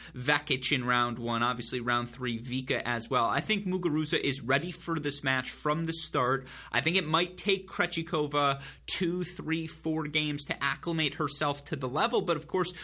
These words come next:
you don't have that sort of time with Garbine Muguruza. So give me Muguruza tomorrow to pull off the upset. Again, at the time I made the ace of the day, it was plus one hundred. It has since gone on up to plus one fifteen, but we have the plus one hundred odds. I don't wanna be disingenuous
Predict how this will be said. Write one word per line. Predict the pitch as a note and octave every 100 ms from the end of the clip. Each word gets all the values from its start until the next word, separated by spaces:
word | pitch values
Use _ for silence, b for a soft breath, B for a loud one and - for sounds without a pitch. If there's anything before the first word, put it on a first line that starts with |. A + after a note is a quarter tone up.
| B
you | E3
don't | F3
have | E3+ D3+
that | A#2+
sort | - A2+
of | -
time | - - - B B
with | C#3+ D3
Garbine | C3+ B2 C3+ B2+
Muguruza. | A#2+ A2+ A2+ A#2 A2+ G2 G#2
So | - A#2
give | A2+ D#3 F#3+
me | C4 B3+
Muguruza | G#3 G#3 G#3 E3 D#3 D#3+ D#3 C#3+
tomorrow | D3+ C#3+ C#3+ C#3+ B B
to | - G3
pull | - F#3 F3+
off | F#2+ D3+ -
the | C#3+
upset. | C3 C3 D3+ A#2+
Again, | A#2+ C3+ C3
at | C3+ C3+
the |
time | - D#3 D#3 D3+
I | B2
made | B2 B2+ C#3+
the | C3+ A#2 A2+
ace | B2
of | C3+ A#2
the |
day, | A2+ A#2+
it | A#2
was | A2 -
plus | - B2 -
one | A#2+ A2+
hundred. | A#2+ A#2 A#2 G#2+
It |
has | G2+ G#2
since | - D3
gone | - A#2+
on | A#2 -
up | C#3 C3+ - - - - - - -
to | - G#3+
plus | A3 - D3 -
one | C3+ C3+
fifteen, | B2+ B2 A#2+ - D3 C#3+
but | B2 A#2+ - B B B
we | G3
have | G3 G3
the | E3+
plus | E3+ E3+ D#3+
one | E3 D3+
hundred | D3 C#3+ C3
odds. | C3+ C3
I | -
don't | A#2 A#2+
wanna | A#2
be | A2+ C3+ A#2
disingenuous | A#2+ A#2+ A2+ B2+ B2 A#2+ A#2